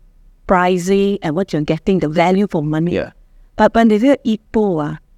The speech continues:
Speaker 1: so laid back, I don't want to die there.
Speaker 2: Yeah, yeah.
Speaker 1: You know that kind of feeling, they will say, "Oh," then we come to a conclusion that only people with emotional attachment back to Ipoh, they will buy their
Speaker 2: Yep.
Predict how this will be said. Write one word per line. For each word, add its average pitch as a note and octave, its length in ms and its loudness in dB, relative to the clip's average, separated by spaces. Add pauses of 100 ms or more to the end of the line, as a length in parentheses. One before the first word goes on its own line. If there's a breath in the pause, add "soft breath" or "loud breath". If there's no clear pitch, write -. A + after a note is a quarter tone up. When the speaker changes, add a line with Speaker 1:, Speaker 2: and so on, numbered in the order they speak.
Speaker 1:
so - 240 -2
laid G#3+ 280 -2
back, G#3 220 -2
I F3+ 100 -2
don't F3+ 200 0
want - 20 2
to E3+ 60 2
die D#3 260 -2
there. D#3 220 -4
Speaker 2:
Yeah, B1+ 220 -8
yeah. C2+ 320 -10
Speaker 1:
You F4 60 0
know A4+ 100 6
that B4 120 4
kind A4+ 140 0
of A3+ 80 -4
feeling, D4+ 380 0
they E4 80 2
will A#3 100 0
say, C#4 200 -2
"Oh," A3+ 400 -2
then D#4 180 0
we A#3 100 -2
come D4 200 0
to B3 60 0
a - 40 -2
conclusion A3 540 -2
that G3+ 160 0
only C4+ 220 2
people B3+ 280 0
with - 140 -4
emotional B3+ 720 0
attachment A3 560 -2
back A#3 260 -4
to E3 240 -2
Ipoh, F3 400 2
they E3+ 140 6
will D#3+ 120 2
buy E3+ 280 0
their E3+ 160 2 (300)
Speaker 2:
Yep. - 200 -8